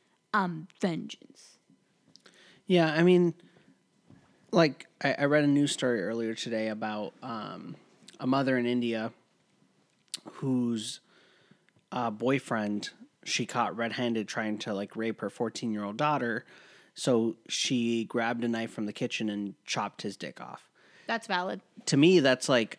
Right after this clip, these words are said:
Speaker 1: No,
Speaker 2: I
Speaker 1: that's
Speaker 2: see
Speaker 1: valid.
Speaker 2: nothing wrong with that. Like,
Speaker 1: morally speaking, there's nothing wrong with that in my
Speaker 2: no,
Speaker 1: opinion.
Speaker 2: not at all.
Speaker 1: I totally, I, like,
Speaker 2: I mean, he's kinda lucky, to be honest.
Speaker 1: Yeah, lucky that nothing worse happened. Like,
Speaker 2: Yeah.
Speaker 1: he, I, I really think that, to me,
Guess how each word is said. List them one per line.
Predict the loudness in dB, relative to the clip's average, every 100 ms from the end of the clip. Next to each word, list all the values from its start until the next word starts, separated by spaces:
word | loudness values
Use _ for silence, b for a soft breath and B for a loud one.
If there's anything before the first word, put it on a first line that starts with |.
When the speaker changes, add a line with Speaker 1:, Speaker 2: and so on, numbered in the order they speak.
| 2
Speaker 1:
No, | 4
Speaker 2:
I |
Speaker 1:
that's | 4
Speaker 2:
see | 6
Speaker 1:
valid. | 6 6
Speaker 2:
nothing | 4 2 0
wrong | 0 -2
with | -2 -4
that. | -6 -4
Like, | -6 -6 -14 _ b b b b b b b b -4
Speaker 1:
morally | 2 4 6 4
speaking, | 0 -4 -4 -4
there's | -4 -4
nothing | -6 -6
wrong | -8 -8
with | -8
that | -8
in | -2
my | 2
Speaker 2:
no, | 2 0
Speaker 1:
opinion. | 0 4
Speaker 2:
not | 6 6
at | 2
all. | -4 -8 -14 -2
Speaker 1:
I | 2 2
totally, | 2 0 2 2
I, | 4 2 0 -8 -6
like, | -2 -2 -4 -20 _ _ _ _ _ _
Speaker 2:
I | 4
mean, | 6 6
he's | 6 4
kinda | 4 4 6
lucky, | 4 2 0 -6
to | -4
be | -2
honest. | 0 -2 -4 -8 -10 -14 -14 -6
Speaker 1:
Yeah, | -6 -6 -12 -8
lucky | -2 -2 0
that | -2 -2
nothing | -4 -6 -10
worse | -10 -12
happened. | -16 -16 -18 -20 -20 _ _ -12
Like, | -10 -10 -12
Speaker 2:
Yeah. | -10 -8 -10 -14 -18 -12
Speaker 1:
he, | -8 0
I, | 0 0
I | 0 0
really | 0 0 -2
think | -2 -6 -2
that, | -2 -4
to | -6
me, | -4 -4 -4 -8